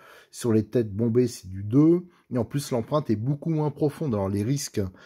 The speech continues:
euh, sont plus importants de foirer et de le monter avec, euh, une petite rondelle, là, pour tête cylindrique, qui va donner, vous voyez, ici, il y aura un meilleur appui. Ce sera beaucoup plus fiable, la fixation. Et bien sûr, on ne remet pas de frein filet pour ces deux vis-là, hein.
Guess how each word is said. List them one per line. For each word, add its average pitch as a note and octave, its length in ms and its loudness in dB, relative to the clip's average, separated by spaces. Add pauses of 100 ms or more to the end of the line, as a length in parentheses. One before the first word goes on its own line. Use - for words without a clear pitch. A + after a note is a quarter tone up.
(240)
euh, G2 160 -6
sont G#2 180 -8
plus B2+ 220 -4
importants A#2+ 400 0
de A2 60 -4
foirer A#2+ 440 0 (340)
et D3 260 2 (180)
de B2+ 140 4
le A#2+ 60 6
monter B2 540 4 (140)
avec, C#3+ 400 0
euh, D3+ 160 4 (480)
une C#3+ 100 0
petite - 220 -10
rondelle, C#3 400 4
là, D3 300 2 (640)
pour B2+ 140 -2
tête B2+ 180 0
cylindrique, B2+ 520 0
qui - 100 -8
va B2+ 120 6
donner, C#3+ 400 4 (460)
vous - 60 -12
voyez, A#2+ 180 4
ici, B2+ 280 2
il D#3 40 -2
y D#3+ 40 2
aura A#2 160 6
un A#2+ 60 6
meilleur D3 360 8
appui. D3+ 360 -4
Ce A#2+ 100 -10
sera A2+ 180 -6
beaucoup B2 240 -6
plus C#3 160 -8
fiable, C#3+ 280 -2
la B2 80 2
fixation. C3 500 -6 (240)
Et A2+ 80 0
bien A2 160 2
sûr, G3 220 4
on C#3 80 4
ne A2+ 60 4
remet C#3+ 280 6
pas D3+ 160 0
de C#3+ 80 -4
frein C#3+ 300 -4
filet F3 440 0 (800)
pour F#3 200 -2
ces E3+ 140 6
deux D3 120 8
vis-là, D3+ 340 2
hein. A2+ 220 -2